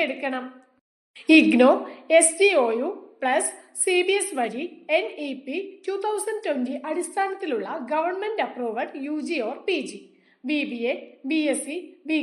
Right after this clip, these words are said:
കോം, എം എസ് ഡബ്ല്യു, എം ബി എ. നിങ്ങളുടെ സെക്ടർ അനുസരിച്ച് പിന്നീട് സിക്സ് മന്ത് ജർമ്മൻ ലാംഗ്വേജ് സപ്പോർട്ട്. പഠനത്തിനോടൊപ്പം മെഡിക്കൽ കോഡിംഗ്, ലോജിസ്റ്റിക്സ്, കെയർ ഗിവിംഗ്, അഡ്മിനിസ്ട്രേഷൻ പോലുള്ള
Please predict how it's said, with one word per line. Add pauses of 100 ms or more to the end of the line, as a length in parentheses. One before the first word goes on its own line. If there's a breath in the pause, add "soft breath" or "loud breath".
(140)
കോം, (340 loud breath)
എം
എസ്
ഡബ്ല്യു, (280)
എം
ബി (100)
എ. (380 soft breath)
നിങ്ങളുടെ (120)
സെക്ടർ
അനുസരിച്ച് (360 loud breath)
പിന്നീട് (340)
സിക്സ്
മന്ത്
ജർമ്മൻ
ലാംഗ്വേജ്
സപ്പോർട്ട്. (460)
പഠനത്തിനോടൊപ്പം (140)
മെഡിക്കൽ (100)
കോഡിംഗ്, (300 loud breath)
ലോജിസ്റ്റിക്സ്, (500)
കെയർ (120)
ഗിവിംഗ്, (240)
അഡ്മിനിസ്ട്രേഷൻ
പോലുള്ള